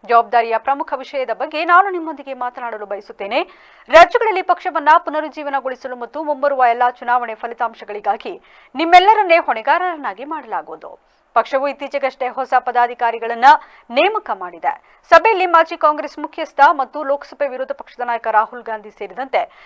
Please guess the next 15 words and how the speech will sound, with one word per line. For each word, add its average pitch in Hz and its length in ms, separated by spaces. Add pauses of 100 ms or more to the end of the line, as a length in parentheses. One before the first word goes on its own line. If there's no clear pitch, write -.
(240)
ಎಲ್ಲ 277 100 (100)
ಪ್ರಧಾನ 285 240 (120)
ಕಾರ್ಯದರ್ಶಿಗಳು 262 600
ಮತ್ತು 247 280
ವಿವಿಧ 277 180 (120)
ರಾಜ್ಯಗಳ 247 400
ಉಸ್ತುವಾರಿಗಳು 226 580
ಭಾಗವಹಿಸಿದ್ದಾರೆ. 190 680 (580)
ಬೂತ್ 277 220
ಮಟ್ಟದಿಂದ 262 340 (140)
ಕೇಂದ್ರ 262 200 (100)
ಕಚೇರಿವರೆಗೆ 254 540 (120)
ತಳಮಟ್ಟದಲ್ಲಿ 311 580
ಪಕ್ಷವನ್ನ 254 400
ಬಲಪಡಿಸುವ 220 460